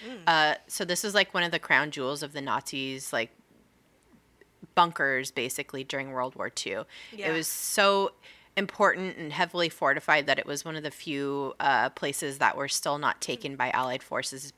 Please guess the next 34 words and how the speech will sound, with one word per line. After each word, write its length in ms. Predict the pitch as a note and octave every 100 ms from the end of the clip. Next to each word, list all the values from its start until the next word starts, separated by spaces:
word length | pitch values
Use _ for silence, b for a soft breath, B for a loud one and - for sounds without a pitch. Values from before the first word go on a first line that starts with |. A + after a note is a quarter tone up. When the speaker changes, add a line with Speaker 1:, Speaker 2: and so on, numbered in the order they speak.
| _
Speaker 2:
by 120 | C#3 B2+
the 140 | C3
end 140 | B2+ B2+
of 60 |
the 80 | B2+
war. 340 | A#2 A2+ C#3 - B B B
Like, 220 | E3 D#3 -
they 120 | F3+
Speaker 1:
But 40 |
Speaker 2:
had 160 | F3+ F3
Speaker 1:
that's 160 | C4+ A#3+
Speaker 2:
to 100 | E3+
Speaker 1:
not 220 | C#4+ C4
without 320 | C4 A3+ G3+
trying. 540 | - A#3 F3 E3 E3+ _ _ - - -
Speaker 2:
No, 220 | G#3+ F3
they 140 | F#3
had 220 | G3+ G#3+ G#3
to 280 | F#3+ D#3 - - _ - -
completely 480 | - G3 F#3 - E3
decimate 480 | D#3 C3+ D#3+ C#3+ C3+
a 60 |
town, 580 | C3+ D#3 C#3 C3 A#2+ C#3 D#3+
an 80 |
entire 420 | D#3 D3 D3 C3+ C#3
town, 480 | D3+ A#2+ A2 C3
to 520 | C#3 - D3 C3+ C3 -
cut 160 | - C#3+
off 160 | C#3
supply, 680 | - D#3 - C3+ B2+ C3 C#3+ _ b b b b _ _ _ D3+
like, 180 | -
supply 320 | - - - C#3
route 340 | B2+ A2+ - _ -
to 520 | - C#3+ B2+ B2 C3+